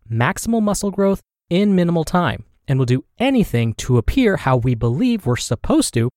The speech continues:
when gazing upon the reflection staring back at us. The pursuit may seem vain to many, but to those who can relate, it goes much deeper.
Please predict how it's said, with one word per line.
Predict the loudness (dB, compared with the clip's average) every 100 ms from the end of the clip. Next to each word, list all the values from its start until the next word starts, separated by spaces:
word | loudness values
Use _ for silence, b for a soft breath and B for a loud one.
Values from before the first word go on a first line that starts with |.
| _ -2
when | 0
gazing | 4 2 2 -2
upon | -2 -2 0
the |
reflection | 0 -2 -2 -4 -4 -6
staring | -2 0 0 2
back | 2 2
at | -4
us. | -12 -16 _ _ _ _ _ _ _ -6
The |
pursuit | -2 -2 2 4 4 -2 _ -2
may | 0 0
seem | -2 0 2
vain | 2 0 -2
to | -2
many, | -2 -4 -8 _ _ _ -2
but | 0
to |
those | 4 4 4
who | 0
can | -2 0
relate, | 2 0 -2 _ _ -6
it | 0
goes | 2
much | 2 0
deeper. | 0 0 -2 -10